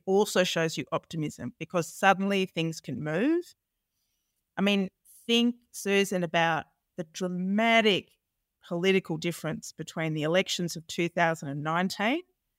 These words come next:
and the <laughs> elections of twenty twenty-two. I mean, you just couldn't imagine two different political outcomes in an intro-, in an extraordinarily short period of time. It's not like Australians changed dramatically.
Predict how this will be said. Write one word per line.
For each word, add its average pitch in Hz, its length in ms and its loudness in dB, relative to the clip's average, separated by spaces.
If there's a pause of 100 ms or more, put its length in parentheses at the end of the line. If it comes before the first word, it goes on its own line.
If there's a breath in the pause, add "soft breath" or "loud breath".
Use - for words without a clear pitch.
(320)
and 160 140 -2
the 160 80 0
<laughs> - 20 4
elections - 600 -4
of 226 120 -4
twenty 185 360 0
twenty-two. 170 560 -4
I 214 40 0
mean, 208 160 2
you 202 80 0
just 226 200 -8 (960)
couldn't 208 260 4
imagine 175 580 0 (480)
two 233 160 -8 (340)
different 240 480 0
political 202 640 0
outcomes 160 680 0 (120)
in 180 80 -2
an 175 140 0
intro-, 175 420 -4
in 190 140 -2
an 180 60 -4
extraordinarily 208 760 0
short - 480 0
period 190 340 -2
of 170 80 -6
time. 175 300 -2 (300)
It's 220 120 -2
not 320 100 4
like 339 180 4
Australians 226 640 2
changed 160 380 -4
dramatically. 131 600 -10